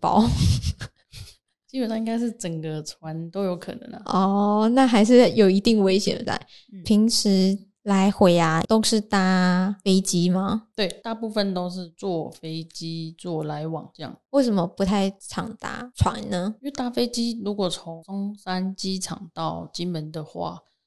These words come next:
Speaker 2: 大约就是一个小时左右。然后如果你坐船，因为大部分都是从台中港，不会从基隆港，所以坐船过去大概要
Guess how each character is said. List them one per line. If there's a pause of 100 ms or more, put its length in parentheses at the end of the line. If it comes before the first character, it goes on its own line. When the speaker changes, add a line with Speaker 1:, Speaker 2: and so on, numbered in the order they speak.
(180)
Speaker 2:
大
约
就
是
一
个
小
时
左
右。 (240)
然
后
如
果
你
坐
船， (220)
因
为
大
部
分
都
是
从
台
中
港， (140)
不
会
从
基
隆
港，
所
以
坐 (140)
船
过
去
大
概
要